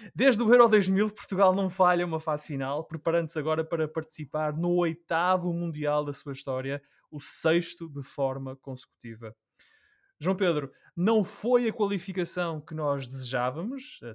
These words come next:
todos nós esperávamos passar na, na fase de grupos, mas a verdade é que Portugal e a equipa do engenheiro Fernando Santos, Portugal está no Mundial.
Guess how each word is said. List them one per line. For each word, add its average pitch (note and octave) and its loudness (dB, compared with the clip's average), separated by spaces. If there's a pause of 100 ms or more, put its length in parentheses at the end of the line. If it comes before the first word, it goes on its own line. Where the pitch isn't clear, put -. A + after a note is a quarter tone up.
todos C#3+ -6
nós C3+ -6
esperávamos B2+ -6
passar A#2+ -6
na, A2 -16 (340)
na G#2 -20
fase A#2+ -6
de A2+ -14
grupos, C#3+ -8 (300)
mas D#3 -2
a F3 4
verdade E3 0
é F3+ -4
que G3 -10 (100)
Portugal E3 -2
e A2+ -12 (200)
a A#2+ -14
equipa C#3+ -10
do C3+ -6
engenheiro C3+ -6
Fernando C#3 -8
Santos, D3+ -8 (220)
Portugal - -8
está F3 4
no E3+ 0
Mundial. C#3 -2